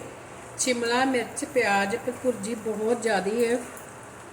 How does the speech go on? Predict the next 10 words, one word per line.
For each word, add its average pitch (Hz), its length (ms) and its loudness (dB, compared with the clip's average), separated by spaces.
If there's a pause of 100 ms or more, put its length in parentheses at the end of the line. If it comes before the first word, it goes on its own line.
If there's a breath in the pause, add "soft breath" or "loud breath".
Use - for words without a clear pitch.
(300)
ਵਧੀਆ 226 320 4
ਬਣੀ 220 340 4
ਹੈ। 254 60 6
ਤੇ 254 100 2
ਜੇ 226 240 4
ਤੁਹਾਨੂੰ 294 460 4
ਪਸੰਦ 214 480 0
ਆਈ 202 180 6
ਤੇ 233 100 4
ਲਾਈਕ 208 380 4